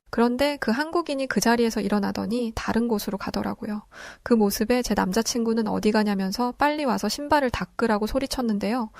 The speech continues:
그 소리에 그 한국인 남자가 가던 걸음을 멈추더니 저희에게 다시 오더라고요. 그리고는 사람들이 많은 장소라서 그냥 가는데 그런 인종차별 행위를 하지 말라고 했었어요. 제 남자친구는 벌떡 일어나 그 한국인 남자의 멱살을 잡고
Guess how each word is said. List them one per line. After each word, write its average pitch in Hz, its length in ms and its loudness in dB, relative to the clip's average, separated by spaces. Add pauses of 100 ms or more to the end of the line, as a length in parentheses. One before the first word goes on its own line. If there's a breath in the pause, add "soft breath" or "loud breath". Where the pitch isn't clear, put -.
(340 loud breath)
그 - 120 0
소리에 262 440 0
그 226 140 -2
한국인 277 440 0
남자가 208 420 -2
가던 208 380 -2
걸음을 196 340 0
멈추더니 202 800 -4
저희에게 202 460 2
다시 - 300 -4
오더라고요. 196 580 -4 (160)
그리고는 277 520 4
사람들이 302 460 4
많은 202 320 8
장소라서 208 640 2
그냥 202 260 2
가는데 196 600 0 (120)
그런 220 240 4
인종차별 262 600 4
행위를 302 340 2
하지 254 220 2
말라고 202 400 2
했었어요. - 600 -2 (360 loud breath)
제 - 120 0
남자친구는 233 720 4
벌떡 202 440 4
일어나 190 460 2 (120)
그 - 120 0
한국인 269 460 2
남자의 196 400 2
멱살을 220 460 2
잡고 202 500 2